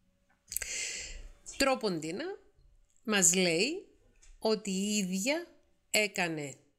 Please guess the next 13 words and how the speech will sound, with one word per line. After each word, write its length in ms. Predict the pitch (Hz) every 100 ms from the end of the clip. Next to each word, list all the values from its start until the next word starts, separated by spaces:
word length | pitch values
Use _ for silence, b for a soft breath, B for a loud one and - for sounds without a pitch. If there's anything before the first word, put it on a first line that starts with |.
| _ _ -
τον, 480 | 196 180 147 139 - - _ _ _ _ _ _ _ - -
δεν 100 | 190
θα 140 | -
πω 140 | 175
τον 160 | 160 143
ψυχολόγο, 640 | 135 - 139 143 147 147 160
τον 140 | 160
life 340 | 165 196 190 - - -
coach 320 | 147 135 -
στον 360 | - - 165 151
εαυτό 460 | 139 127 - 123
της 400 | 127 294 381 - - _ _ _ B B B B B B B B _
και 360 | - 330 349